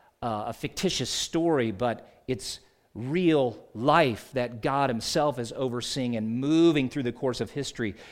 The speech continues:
to the glory of Jesus Christ and the joy of the nations.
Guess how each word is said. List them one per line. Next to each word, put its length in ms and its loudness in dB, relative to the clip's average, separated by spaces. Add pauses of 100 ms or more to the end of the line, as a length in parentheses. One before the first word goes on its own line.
(100)
to 80 -8
the 100 -4
glory 600 2
of 60 -2
Jesus 400 -6
Christ 380 -4
and 80 -8
the 80 -6
joy 720 -2
of 140 -12
the 80 -12
nations. 1400 -10